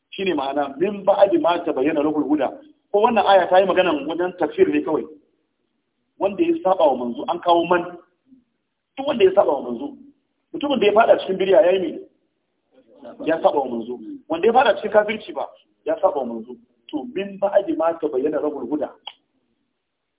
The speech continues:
Kai wani lokaci ma wanda ya fada cikin fasikanci. Mutum ne yana da mata ishirin, kuma ya zo ya ji labari cewa musulunci addini ne, zai musulunta, bai taɓa sanin cewa musulunci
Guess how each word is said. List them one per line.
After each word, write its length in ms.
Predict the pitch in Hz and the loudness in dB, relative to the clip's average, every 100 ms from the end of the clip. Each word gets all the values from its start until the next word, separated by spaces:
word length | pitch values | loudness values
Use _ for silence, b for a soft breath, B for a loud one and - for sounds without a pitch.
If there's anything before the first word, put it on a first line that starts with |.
| _ _ _ _ _ | _ _ _ _ _
Kai 60 | 175 | -2
wani 160 | 185 220 | 0 2
lokaci 280 | 277 - | 0 -2
ma 160 | 180 175 | -2 -2
wanda 280 | 165 247 185 | 0 2 2
ya 60 | |
fada 220 | 185 185 156 | 4 2 0
cikin 180 | - 151 | -6 -2
fasikanci. 680 | 160 160 160 156 - - _ _ _ _ _ _ _ _ _ _ _ _ _ - | -2 -2 -8 -8 -14 -20 _ _ _ _ _ _ _ _ _ _ _ _ _ -18
Mutum 220 | - 262 | -12 -8
ne 80 | 214 | -4
yana 200 | 208 196 | 0 0
da 80 | 165 | 0
mata 260 | 160 180 196 | -2 2 2
ishirin, 340 | 170 151 170 170 - _ _ _ _ _ _ _ _ _ _ _ _ | 2 -2 -6 -10 -18 _ _ _ _ _ _ _ _ _ _ _ _
kuma 400 | 190 190 190 190 | -6 -4 -4 -4
ya 120 | 170 185 | -4 -2
zo 100 | 190 | 0
ya 40 | 190 | 0
ji 120 | 196 | 2
labari 380 | 175 156 170 156 | 0 2 -2 -2
cewa 200 | 170 156 | -6 -6
musulunci 420 | 170 175 185 165 | -6 -8 -4 -4
addini 280 | 139 170 156 156 | -4 -6 -4 -2
ne, 120 | 156 | -2
zai 100 | 170 | -2
musulunta, 480 | 160 - 147 139 123 | -4 -8 -8 -6 -6
bai 180 | - 151 | -6 -6
taɓa 200 | - 180 | -4 -2
sanin 220 | 185 165 | -2 -4
cewa 200 | 175 160 | -2 -2
musulunci 680 | 156 165 175 - 330 - | -2 -6 -6 -6 -14 -20